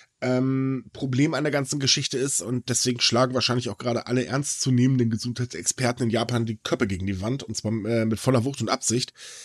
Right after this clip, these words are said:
ähm, dass eben, äh, es immer noch keine, äh, ähm, also immer noch keine Einschränkung für die Menschen gibt. Das heißt, die Menschen werden weiter aufgerufen, sich selbst einzuschränken. Das Problem ist, die Menschen haben aber gar keinen Bock mehr drauf, weil die das jetzt auch schon sehr, sehr lange machen.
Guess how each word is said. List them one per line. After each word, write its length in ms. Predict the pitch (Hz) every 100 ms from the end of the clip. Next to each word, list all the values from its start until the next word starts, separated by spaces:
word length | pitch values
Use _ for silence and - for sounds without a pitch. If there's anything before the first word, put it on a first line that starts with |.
| - - _ -
ähm, 720 | 123 123 131 131 135 139 123 - _ _ _ _ _ _ _ - 117 110
dass 300 | 123 123 -
eben, 400 | 143 139 143 131
äh, 360 | - - _ 87 - - -
es 140 | 131 -
immer 180 | 156
noch 120 | 147 -
keine, 160 | 147 131 -
äh, 420 | 123 131 107 98
ähm, 200 | 110 113 -
also 200 | 113 127
immer 100 | 143
noch 120 | 135
keine 180 | 135 117
Einschränkung 340 | 135 143 131
für 80 | 135
die 60 |
Menschen 340 | 117 127 - 117
gibt. 220 | 98 85
Das 120 | -
heißt, 200 | 131 -
die 40 | 123
Menschen 260 | 147 160
werden 140 | 143 120
weiter 280 | 127 -
aufgerufen, 400 | 143 - 170 156
sich 140 | 139 -
selbst 260 | 117 -
einzuschränken. 580 | - 143 160 - 165 160
Das 120 | 170
Problem 280 | - 135 123
ist, 140 | 143 113
die 40 |
Menschen 280 | 117 - 123
haben 100 | 123
aber 140 | 127
gar 100 | 117
keinen 160 | 123 123
Bock 160 | 170
mehr 160 | 175 127
drauf, 280 | - 98 104
weil 80 | 107
die 80 |
das 160 | 113 117
jetzt 120 | 117
auch 140 | 156 147
schon 240 | 120 117 - - _
sehr, 180 | 120 139
sehr 140 | 127
lange 240 | 120 165 135
machen. 380 | 92 - 156